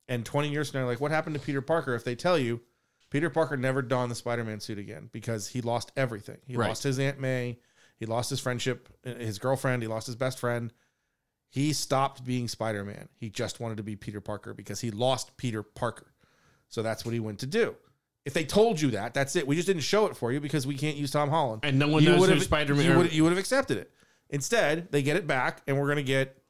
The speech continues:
Speaker 1: Peter Parker trying to put his life back together.
Speaker 2: Mm-hmm.
Speaker 1: Maybe now we'll get Gwen or something like that, or we'll get, uh,
Speaker 2: M J.
Speaker 1: M J.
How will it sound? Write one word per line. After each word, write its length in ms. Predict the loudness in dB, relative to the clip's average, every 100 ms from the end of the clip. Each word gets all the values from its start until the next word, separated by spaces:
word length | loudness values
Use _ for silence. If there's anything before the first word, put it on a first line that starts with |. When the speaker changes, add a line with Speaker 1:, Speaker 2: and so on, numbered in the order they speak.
| _ -4
Speaker 1:
Peter 200 | 2 2
Parker 260 | 4 2 2
trying 180 | 0 0
to 60 |
put 140 | 0 0
his 100 | 0
life 220 | -2 -2
back 180 | -10 -12
together. 260 | -14 -8
Speaker 2:
Mm-hmm. 260 | -6 -2 -2 -4 _ _ _ -12
Speaker 1:
Maybe 180 | -8 -4
now 240 | -2 0
we'll 120 | -2
get 180 | -6 -8
Gwen 280 | -8 -8 -10
or 60 | -12
something 300 | -14 -16 -18
like 160 | -16
that, 100 | -12
or 160 | -8 -8
we'll 140 | -8
get, 240 | -8 -8 -6
uh, 60 |
Speaker 2:
M 240 | -2 -2 -2
J. 200 | -6 -6
Speaker 1:
M 160 | -8 -8
J. 260 | -12 -14